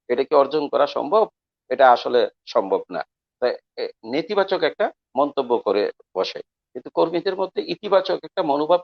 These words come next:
তৈরি করতে হবে। যেটাই আসুক না কেন, যে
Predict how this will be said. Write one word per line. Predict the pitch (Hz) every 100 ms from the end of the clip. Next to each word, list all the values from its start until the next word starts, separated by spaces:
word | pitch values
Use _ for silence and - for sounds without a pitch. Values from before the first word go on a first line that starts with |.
| -
তৈরি | 165 151
করতে | 139 -
হবে। | 135 120 113 _ _ _ _
যেটাই | 139 139 233 220 202
আসুক | 160 147 185 -
না |
কেন, | - 107 104 - _ _ _ _ _ _
যে | 139 110